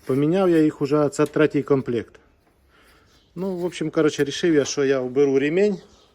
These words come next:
і поставлю доновську сітку, трошки треба тут розширити. Ну, я вже тут підрозширив профільну трубу,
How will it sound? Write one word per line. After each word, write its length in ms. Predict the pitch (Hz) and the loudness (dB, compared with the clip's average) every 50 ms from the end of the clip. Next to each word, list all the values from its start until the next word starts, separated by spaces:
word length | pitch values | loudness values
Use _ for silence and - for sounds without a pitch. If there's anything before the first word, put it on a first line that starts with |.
| - - - - _ _ - | -20 -20 -20 -20 _ _ -8
і 140 | 143 135 | -8 -6
поставлю 520 | 131 - 135 127 - - 156 147 139 135 131 | -4 -4 -4 -2 2 2 4 4 6 4 4
доновську 480 | 123 135 135 131 127 123 - - - | 6 6 4 4 2 -2 -4 -6 -8
сітку, 380 | 135 - - 196 190 - - 135 | -4 0 0 0 0 0 -2 -4
трошки 400 | 123 143 147 135 - - - 135 | 0 2 0 0 2 0 -2 0
треба 340 | 131 135 131 123 127 120 110 - - _ _ _ _ _ _ _ _ _ _ - - | 0 2 2 2 2 2 0 -4 -12 _ _ _ _ _ _ _ _ _ _ -10 -4
тут 200 | - 131 120 - | -2 -2 0 0
розширити. 540 | 123 127 117 - - 143 131 113 110 107 - - - - - - - _ _ _ | 0 0 0 0 2 2 4 4 2 0 -4 -10 -20 -20 -20 -20 -20 _ _ _
Ну, 120 | 185 180 165 | -8 -2 0
я 120 | 143 135 | 2 2
вже 140 | 131 127 139 | 2 0 0
тут 240 | - 147 123 - - - _ - - - - - - - - - - - - - | -2 -4 -8 -10 -14 -20 _ -20 -20 -20 -20 -20 -20 -20 -20 -20 -20 -20 -12 -6
підрозширив 640 | - 143 131 147 156 156 - - 254 254 240 180 135 - - - - - - - - - - - - - - - - - - - _ _ _ _ _ _ - - - _ - - - - - - - _ _ _ _ _ _ _ _ _ - | -2 0 2 2 2 2 2 0 2 4 4 4 4 2 -2 -10 -16 -16 -4 -2 -2 2 2 2 2 2 2 0 -2 -2 -4 -10 _ _ _ _ _ _ -20 -20 -20 _ -18 -16 -16 -16 -20 -20 -20 _ _ _ _ _ _ _ _ _ 0
профільну 440 | - 131 139 131 - 135 135 139 139 | 2 2 4 4 2 2 2 2 0
трубу, 500 | - - 170 180 190 226 247 247 214 | 2 2 2 2 4 4 4 4 2